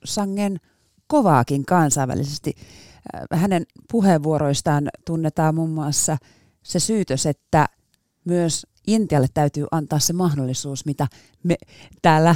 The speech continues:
lännessä on annettu teollisuusmaille, jotta ikään kuin, että heilläkin olisi oikeus päästää tietyssä kehitys-, maan kehitysvaiheessa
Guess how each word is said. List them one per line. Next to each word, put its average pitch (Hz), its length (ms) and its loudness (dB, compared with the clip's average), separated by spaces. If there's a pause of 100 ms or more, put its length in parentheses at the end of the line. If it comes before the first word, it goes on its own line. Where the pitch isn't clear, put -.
(100)
lännessä 165 680 2 (140)
on 160 160 -2
annettu 165 460 -2 (400)
teollisuusmaille, 151 1000 2 (580)
jotta - 380 -2 (380)
ikään 175 320 4
kuin, 165 200 0
että 156 180 -2
heilläkin 156 420 2
olisi 151 240 -2
oikeus 156 460 -2
päästää 143 460 0 (100)
tietyssä 151 480 2
kehitys-, 143 460 -2
maan 170 280 2
kehitysvaiheessa 139 1000 0